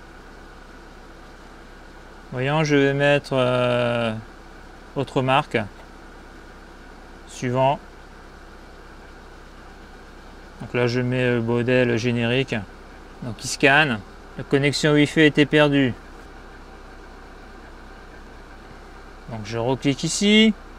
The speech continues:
Peut-être qu'il s'est branché sur autre chose. Bah oui, quand j'ai démarré, ça a coupé le Wi-Fi, ouais. Le Wi-Fi, on voit qu'il est raccordé, c'est bon.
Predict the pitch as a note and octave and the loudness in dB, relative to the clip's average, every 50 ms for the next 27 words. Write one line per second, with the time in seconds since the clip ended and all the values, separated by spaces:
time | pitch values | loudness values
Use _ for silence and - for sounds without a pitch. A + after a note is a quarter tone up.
0 | - - - - - - - B2 - - C#3 B2+ - - B2+ - - - B2+ B2+ | -20 -20 -20 -20 -14 -10 -8 -4 0 0 0 0 0 -6 -8 -6 -2 0 2 2
1 | B2+ B2 B2 B2 B2+ B2+ B2 - - C#3 C3 B2 - - C3 A#2+ B2+ B2 - C#3+ | 4 2 2 0 -2 -2 -4 -2 0 0 0 0 0 -4 -2 -2 -2 -2 -2 -4
2 | C3+ - - F3+ F#3 F#3+ F#3 D#3+ B2 A2 G2+ F#2+ - - - - - - - - | -4 -2 0 2 2 2 2 2 0 -2 -4 -6 -10 -18 -20 -20 -20 -20 -20 -20
3 | - - - - - B2 B2+ C#3+ D#3 - C#3+ C3 A#2 C3 A2+ B2 A#2+ B2+ B2+ B2+ | -20 -20 -18 -8 -4 0 2 2 2 0 0 -2 -2 0 0 0 2 2 2 2
4 | C#3 D3 - - A#2+ - - B2 - C3+ B2 A#2+ B2 C3 A#2+ - D3+ C3+ A#2 A2 | 0 0 0 -2 -2 -2 -4 -2 0 2 2 2 2 0 0 -2 -2 -2 -2 -4
5 | G#2+ - - - - - - - - - - - - - - - - - - - | -8 -12 -16 -18 -20 -20 -20 -20 -20 -20 -20 -20 -20 -20 -20 -20 -20 -20 -20 -20
6 | - - - - - - - A#2+ C3 C#3 C#3+ D3+ D3+ C#3+ - - D#3 D#3 D#3 D3+ | -20 -20 -20 -20 -16 -8 -2 0 2 2 2 2 0 0 -2 -2 0 2 2 0
7 | - - C3 C3+ C3+ C#3 C#3 - - B2+ A#2 A#2+ A#2 A#2+ A#2+ - D#3 D#3 D#3+ D#3+ | 0 -2 -2 0 0 0 0 0 -2 -4 -2 -2 -2 -2 -2 -2 -2 -2 0 0
8 | F3 F3+ F3+ F3+ E3 - - B2 C3+ D3 D#3+ E3+ F3 F3 F3 F3+ | 2 2 2 0 -2 -2 -2 -2 -2 0 0 0 0 0 -2 -2